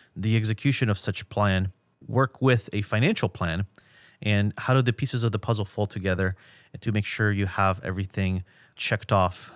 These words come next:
your to-do list. Give us a call at five oh three, two five three, three thousand. You can also send us a text message to the same number. That's five oh three, two five three, three thousand. I appreciate Ryan joining us today.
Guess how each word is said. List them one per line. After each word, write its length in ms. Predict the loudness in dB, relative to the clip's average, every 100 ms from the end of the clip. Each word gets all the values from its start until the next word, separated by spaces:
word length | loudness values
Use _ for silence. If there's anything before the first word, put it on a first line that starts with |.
| -12
your 300 | -2 0 0
to-do 320 | -2 -4 0 0
list. 380 | -2 -6 -10 -16 -20 -12 2
Give 140 | 4
us 100 | 4
a 60 | 4
call 300 | 6 6 6
at 100 | 4
five 240 | 4 4
oh 80 | 2
three, 380 | 2 2 2 -2 _ _ _ _
two 160 | 2 4
five 280 | 4 2
three, 360 | 2 2 2 0 -4 _ _ _
three 200 | -6 -4
thousand. 340 | 4 4 4 2
You 60 |
can 100 | 2
also 260 | 2 2 -2
send 240 | 0 0
us 140 | 0 -2
a 60 |
text 320 | -2 -2 -2
message 320 | -4 -2 -6 -6
to 80 |
the 80 | -8
same 240 | -2 2 2
number. 340 | 4 2 0 -6 _ _
That's 200 | -14 0
five 240 | 4 6
oh 80 | 4
three, 400 | 2 0 0 -2 -8 _ _ _ _
two 180 | -2 0
five 240 | 4 2 2
three, 340 | -2 -2 -4 -8 _ _ _ _ _
three 160 | -2 2
thousand. 320 | 4 4 2
I 40 |
appreciate 400 | 2 0 2 0
Ryan 400 | 2 4 4 4
joining 300 | 4 4 4
us 160 | 2 2
today. 380 | 2 4 4